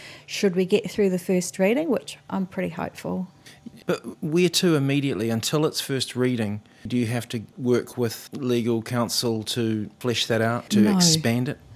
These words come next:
Speaker 1: Not really. So the process is, is designed to be a public process that occurs in the select committee process. You know, obviously I'll be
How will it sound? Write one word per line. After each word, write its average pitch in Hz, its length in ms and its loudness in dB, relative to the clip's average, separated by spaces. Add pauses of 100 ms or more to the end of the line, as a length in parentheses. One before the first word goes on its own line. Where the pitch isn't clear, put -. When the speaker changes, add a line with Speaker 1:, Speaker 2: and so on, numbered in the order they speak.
Speaker 1:
Not 226 280 6
really. 180 400 4 (140)
So - 240 4
the 214 120 4
process 233 640 2
is, 190 380 -2
is 185 220 0
designed 180 580 0
to 185 180 0
be 170 380 2
a 156 60 -8
public 175 360 -2
process 165 500 -6
that 156 160 -4
occurs 156 680 -2 (440)
in 185 180 4
the 160 100 -2
select - 420 -6
committee 151 340 0
process. 151 720 -4 (320)
You 170 220 -2
know, - 100 -2
obviously 170 480 0
I'll 156 120 0
be - 220 -8